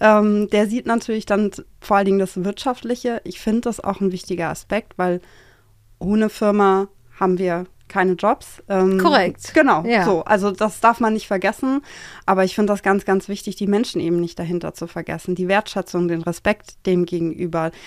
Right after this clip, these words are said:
Speaker 1: das mitzubringen, egal was ich mache, wenn ich jetzt Benefits einführe, wenn ich bestimmte Prozesse ändere, die Menschen eben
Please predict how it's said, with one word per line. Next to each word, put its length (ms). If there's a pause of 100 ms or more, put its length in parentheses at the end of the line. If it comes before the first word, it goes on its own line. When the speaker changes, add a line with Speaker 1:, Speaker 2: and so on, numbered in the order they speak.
(280)
Speaker 1:
das 420 (300)
mitzubringen, 720
egal 380
was 200
ich 160
mache, 440
wenn 140
ich 120
jetzt 380 (180)
Benefits 440
einführe, 720
wenn 140
ich 120
bestimmte 360
Prozesse 500
ändere, 500
die 140
Menschen 420
eben 340